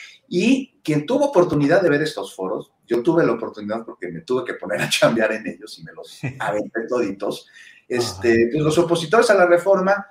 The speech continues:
Speaker 1: una y otra y otra y otra vez fueron respondidos y evidenciados con inexactitudes,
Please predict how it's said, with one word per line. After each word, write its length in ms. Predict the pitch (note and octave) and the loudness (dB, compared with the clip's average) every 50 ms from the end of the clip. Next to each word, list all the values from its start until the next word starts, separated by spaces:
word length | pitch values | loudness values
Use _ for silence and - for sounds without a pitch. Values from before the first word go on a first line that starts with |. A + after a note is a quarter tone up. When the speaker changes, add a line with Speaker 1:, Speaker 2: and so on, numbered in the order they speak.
| _ _ _ - | _ _ _ -2
Speaker 1:
una 440 | G3+ G#3 G3+ G3+ G3 F#3+ F#3 F#3 | -2 0 0 0 0 -2 -4 -4
y 140 | F#3 F3+ F3+ | -4 -4 -2
otra 380 | F#3 F3+ F3+ F3 F3 - - - D#3+ | 0 2 2 2 0 -2 -8 -8 -6
y 120 | F3 F3+ | -2 -2
otra 320 | E3+ E3 - - D#3 D#3+ | -2 -2 -4 -6 -6 -2
y 80 | E3+ E3+ | 0 0
otra 280 | E3 E3 E3 E3 E3 D#3+ | 0 0 0 -2 -4 -4
vez 160 | E3 D#3+ - | -4 -4 -4
fueron 220 | - E3 E3 E3 | -4 -6 -6 -6
respondidos 800 | D#3 C3+ - - - A#2+ A#2+ A#2+ B2 C#3+ D#3 D3+ C#3+ D3 - - | -8 -8 -10 -8 -8 -8 -8 -6 -6 -6 -6 -6 -6 -10 -10 -6
y 60 | B2 | -6
evidenciados 560 | A#2 A2+ A2+ A2 A2+ A2 - - C3+ C#3+ - - | -4 -2 -2 -4 -4 -8 -4 -4 -2 -2 -2 -4
con 160 | A#2+ A2+ A2 | -6 -6 -6
inexactitudes, 1120 | A2 A2 G#2+ G#2+ G#2 G#2+ A2 G2+ - - - - _ - C#3 B2+ A#2 A#2+ A#2+ B2 - - | -6 -6 -8 -8 -10 -10 -10 -10 -10 -14 -20 -12 _ -4 -4 -2 -2 -2 -2 -4 -4 -8